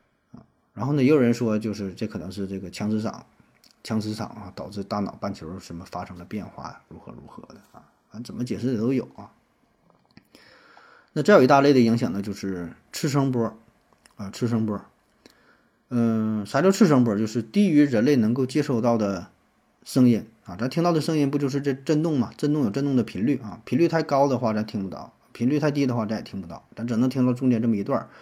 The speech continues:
大约呢是从多少频率到多少频率的啊。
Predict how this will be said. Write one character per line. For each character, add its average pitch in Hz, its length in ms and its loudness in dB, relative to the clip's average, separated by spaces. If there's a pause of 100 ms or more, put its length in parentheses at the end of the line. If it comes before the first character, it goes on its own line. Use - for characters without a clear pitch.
(180)
大 143 140 4
约 135 160 4
呢 127 100 4
是 127 140 -2
从 110 320 0 (500)
多 117 120 2
少 120 80 6
频 113 160 0
率 113 80 0
到 117 100 2
多 110 140 -4
少 110 80 0
频 98 160 -6
率 117 120 4
的 107 120 -6
啊。 101 240 -8